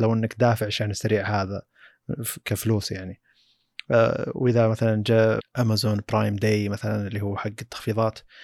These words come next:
بيقول لك: "تراك خفضت بذاك اليوم كذا أو استغليت كذا". طبعًا أنا من طبعي إني أشترك بأمازون برايم إذا جاء الشهر اللي فيه،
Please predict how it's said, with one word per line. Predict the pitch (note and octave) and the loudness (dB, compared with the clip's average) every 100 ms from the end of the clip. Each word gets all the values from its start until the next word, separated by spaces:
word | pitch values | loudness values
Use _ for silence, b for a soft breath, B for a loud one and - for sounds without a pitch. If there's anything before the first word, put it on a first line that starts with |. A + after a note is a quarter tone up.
| B | B
بيقول | B2+ A#2 | 0 2
لك: | A2+ | 2
"تراك | - A#2 - | 0 -2 -2
خفضت | - - - A2 - - | -6 -4 -2 -2 -6 -2
بذاك | G#2+ A#2 A2+ | 2 2 2
اليوم | G#2+ G#2+ G#2+ | 0 0 -2
كذا | - G#2 G#2+ | -4 -6 -6
أو | G#2+ G2+ G#2+ - - _ _ _ _ | -6 -6 -8 -12 -20 _ _ _ _
استغليت | - - A2+ G#2+ G#2 | -8 -2 0 0 -2
كذا". | - G2+ - B B B - | -4 -6 -8 B B B 2
طبعًا | C#3+ D3+ | 6 8
أنا | B2+ | 6
من | A#2+ | 6
طبعي | B2+ A#2 | 4 4
إني | A#2 A2+ | 4 2
أشترك | G#2+ A#2 A2+ | 0 -2 -2
بأمازون | G#2 G2+ G#2 G#2 G#2+ A#2 _ _ _ - B2+ A#2 A#2+ | -4 -4 -4 -4 -6 -10 _ _ _ 0 4 6 4
برايم | A2+ A2+ A#2 A2 | 4 2 2 2
إذا | G#2 | 0
جاء | G#2+ A2 | 2 2
الشهر | - G2+ G#2 | 2 0 -2
اللي | G2 G2+ | -4 -6
فيه، | G#2+ G#2 G2 | -4 -4 -6